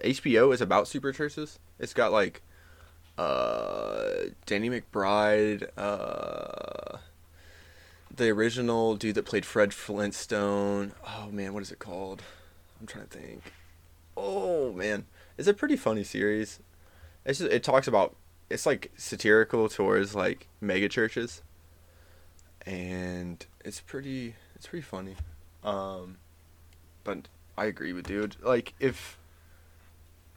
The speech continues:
I just feel like people who are tr-, truly focused on the evangelistic side, the world would be different,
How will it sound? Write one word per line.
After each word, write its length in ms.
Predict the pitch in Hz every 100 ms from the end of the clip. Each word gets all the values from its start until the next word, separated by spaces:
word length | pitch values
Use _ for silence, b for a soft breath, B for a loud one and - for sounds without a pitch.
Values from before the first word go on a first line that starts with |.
| - - -
I 100 | -
just 180 | 143 170
feel 100 | 214
like 120 | 202
people 180 | 202 202
who 100 | 190
are 200 | 160 123
tr-, 260 | - 135 123 -
truly 340 | - 127 127
focused 520 | 127 - 120 131 127 -
on 180 | 101
the 80 | 101
evangelistic 680 | 101 107 104 104 104 - 104
side, 340 | - 101 104
the 100 | -
world 200 | 127 113
would 120 | 107 104
be 100 | 110
different, 420 | 110 - 123